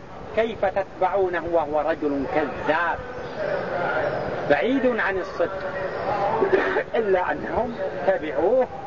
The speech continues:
والأخيار من أم-، <coughs> من أمثال ثمامة حذروا منه. وسيأتينا ما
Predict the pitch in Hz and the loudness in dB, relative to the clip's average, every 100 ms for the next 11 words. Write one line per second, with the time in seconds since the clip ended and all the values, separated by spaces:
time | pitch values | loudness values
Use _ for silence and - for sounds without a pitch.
0 | - - - - - - - - - - | -10 -10 -8 -6 -6 -6 -6 -6 -4 2
1 | 165 190 - 165 160 175 214 190 165 196 | 4 4 0 -4 2 4 4 2 2 4
2 | 202 147 - - 285 294 147 - - - | 2 0 -6 -4 -2 0 -2 -2 -8 -8
3 | - - - - 220 466 - 381 - - | -6 -6 -4 -2 2 2 2 0 -2 -4
4 | 330 302 294 143 - 220 214 185 160 147 | -6 -2 -2 -2 2 2 2 -2 -4 -6
5 | 190 - 151 147 165 285 294 - - - | -6 -2 0 2 0 0 -2 -4 -10 -6
6 | - 170 180 190 160 135 135 127 110 135 | 0 0 4 2 2 -2 -2 -4 0 2
7 | 120 - - - - 240 226 214 190 220 | 2 0 -4 -4 2 4 4 2 2 0
8 | 180 156 151 160 - - - - - - | 0 0 -2 -4 -8 -8 -6 -6 -4 -4
9 | - - - - 165 185 | -4 -6 -6 0 2 2